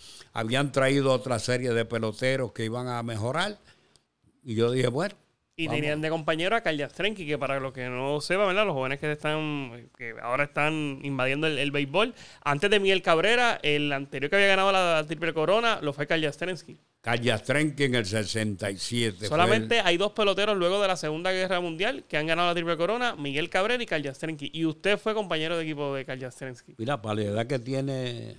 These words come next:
Speaker 1: Javier, sí, de-, se acuerda de muchas cosas importantes. Y eso es lo que queremos nosotros llevarle, en lo que estamos haciendo ahora, llevarle a la juventud.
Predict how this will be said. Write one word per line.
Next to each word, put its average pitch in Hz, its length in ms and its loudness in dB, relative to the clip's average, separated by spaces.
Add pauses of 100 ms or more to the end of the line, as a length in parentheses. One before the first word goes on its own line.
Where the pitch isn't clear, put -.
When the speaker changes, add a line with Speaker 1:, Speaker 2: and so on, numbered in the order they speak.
Speaker 1:
Javier, 127 380 -4 (1080)
sí, 113 460 2
de-, 117 260 -6
se 113 100 -4
acuerda 123 460 -2
de 131 80 -2
muchas 123 340 -4
cosas 123 340 -2
importantes. 123 880 -4 (480)
Y 123 160 2
eso 151 200 4
es 175 40 6
lo 151 80 4
que 135 160 -2
queremos 135 380 2
nosotros 131 480 0
llevarle, 117 800 -2 (140)
en 120 100 0
lo 123 100 4
que 123 80 0
estamos 175 340 2
haciendo 160 300 -2
ahora, 160 140 0
llevarle 127 320 0
a 143 60 2
la 127 100 -2
juventud. 110 640 -4